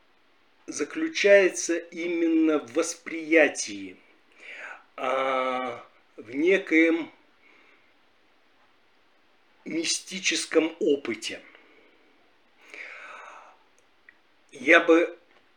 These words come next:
не назвал это чувствованием, поскольку чувство — это немножко другое. Я не назвал бы это осознанием, потому что сознание, логическое сознание —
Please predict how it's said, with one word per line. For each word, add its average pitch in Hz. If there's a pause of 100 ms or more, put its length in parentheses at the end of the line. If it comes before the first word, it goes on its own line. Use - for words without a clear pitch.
(120)
не 165
назвал 135
это 127
чувствованием, 139
поскольку 123
чувство — 117
это -
немножко 113
другое. 135
Я 151
не 160
назвал 165
бы 147
это 139
осознанием, 135
потому 127
что -
сознание, 131
логическое 123
сознание — 107